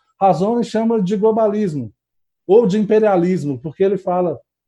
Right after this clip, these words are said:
que o globalismo é o novo imperialismo, né? Mas, enfim, o Scruton fala isso, que essa ideia internacionalista, ela vai estar por trás, né? Influenciou a criação da onu,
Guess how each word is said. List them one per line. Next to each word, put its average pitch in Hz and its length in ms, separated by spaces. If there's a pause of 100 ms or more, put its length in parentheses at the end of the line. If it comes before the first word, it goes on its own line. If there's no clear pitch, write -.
(240)
que 180 60
o - 20
globalismo 190 580
é 214 40
o 196 60
novo 180 320
imperialismo, 127 720
né? 214 200 (280)
Mas, 220 200
enfim, 175 520 (240)
o 226 100
Scruton 220 460
fala 240 280
isso, 202 280 (180)
que 202 80
essa 247 220
ideia 214 520
internacionalista, 180 1120 (440)
ela 208 220
vai 226 180
estar 220 180
por 220 220
trás, 165 360
né? 190 140
Influenciou 202 560
a 175 60
criação 185 400
da 254 120
onu, 202 440